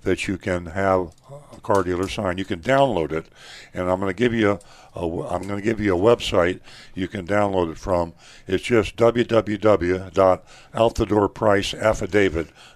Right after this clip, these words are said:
dot com. Out the door, just the way it sounds, Out the Door Price Affidavit, A F F A D A V I T. Out the door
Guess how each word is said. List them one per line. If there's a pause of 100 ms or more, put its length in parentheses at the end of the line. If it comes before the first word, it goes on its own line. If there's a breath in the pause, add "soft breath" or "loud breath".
(100)
dot
com. (560 soft breath)
Out
the
door, (460)
just
the
way
it
sounds,
Out
the
Door
Price (580 soft breath)
Affidavit, (160)
A
F
F
A
D
A (560 soft breath)
V
I
T. (480 soft breath)
Out
the
door